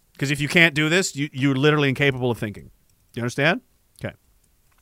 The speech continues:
So, he's telling the truth. Now, what is your immediate reaction if you are the <laughs> goblin people?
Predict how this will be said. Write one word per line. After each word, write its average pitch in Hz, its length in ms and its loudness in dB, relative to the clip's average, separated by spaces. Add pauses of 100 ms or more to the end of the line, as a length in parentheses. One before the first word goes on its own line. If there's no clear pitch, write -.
(1120)
So, 156 720 0
he's 220 240 0
telling 226 300 8
the 262 60 0
truth. 160 460 0
Now, 175 560 4 (640)
what 190 220 4
is 226 140 0
your 233 140 0
immediate 220 480 2
reaction 202 640 2 (1120)
if 202 220 -4
you 202 180 2
are 180 180 6
the 175 60 0
<laughs> - 0 -
goblin 180 440 6
people? 139 460 -2